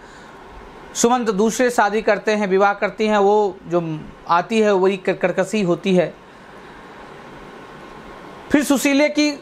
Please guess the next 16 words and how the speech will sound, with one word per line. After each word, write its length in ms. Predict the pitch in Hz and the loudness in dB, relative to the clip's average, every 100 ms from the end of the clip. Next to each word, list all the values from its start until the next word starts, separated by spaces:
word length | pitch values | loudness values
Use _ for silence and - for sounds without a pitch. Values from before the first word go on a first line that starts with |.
| - - - | -18 -12 -2
की 80 | 233 | 0
शादी 400 | - 202 208 277 | 4 2 2 2
भी 120 | 269 | 2
सुशीला 420 | 240 240 262 254 | 0 0 2 2
की 120 | 254 | 2
हो 120 | 254 | 2
जाती 320 | 240 240 247 247 | 4 2 2 2
है 260 | 226 233 - - - - - - - - - - - | 2 -2 -16 -20 -20 -20 -20 -20 -20 -20 -20 -12 0
और 500 | 208 277 320 - - - | 2 4 0 -4 -18 -8
<clears throat> 220 | 254 - - - - - - - - - - - - - - - - - - - - | -6 -6 -8 -14 -16 -20 -20 -20 -20 -20 -20 -20 -20 -20 -20 -20 -20 -18 -18 -10 0
सुशीला 380 | 254 311 359 370 | 2 4 2 2
की 140 | 370 | 2
जो 120 | 359 | 2
शादी 340 | - 214 214 330 | 2 0 2 2
होती 320 | 277 277 240 | 2 2 2
है 300 | 196 - | 2 0